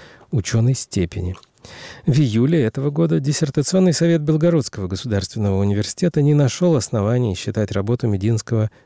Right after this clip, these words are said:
ненаучной. Эксперты, экспертный совет Высшей аттестационной комиссии, несмотря на это заключение, рекомендовал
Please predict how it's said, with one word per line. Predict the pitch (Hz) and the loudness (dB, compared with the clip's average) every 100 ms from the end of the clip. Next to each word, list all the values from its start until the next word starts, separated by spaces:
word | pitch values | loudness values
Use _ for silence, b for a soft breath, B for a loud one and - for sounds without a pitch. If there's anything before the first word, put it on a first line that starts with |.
| b - | b -2
ненаучной. | 104 117 131 110 82 - - 90 - B B B - | 2 2 2 0 -2 -8 -10 -12 -16 B B B -8
Эксперты, | - - 104 131 - 170 160 B B B | -6 -2 -2 -2 0 -2 -2 B B B
экспертный | - - 143 123 123 - | -6 -2 -4 -2 -6 -4
совет | - - 104 95 117 139 | -4 0 0 0 0 -2
Высшей | 98 110 - 98 | -4 -6 -4 -4
аттестационной | 85 107 - - - 104 90 | -4 -10 -10 -6 -2 0 -2
комиссии, | - 92 98 156 - | -2 0 2 0 0
несмотря | 120 90 85 104 98 | -2 -2 -4 -2 0
на | 87 | 0
это | 95 92 | 0 -2
заключение, | 113 139 - 190 185 170 - | 0 0 2 2 2 0 0
рекомендовал | 147 156 147 139 123 95 80 80 | -2 0 0 2 2 0 -2 -6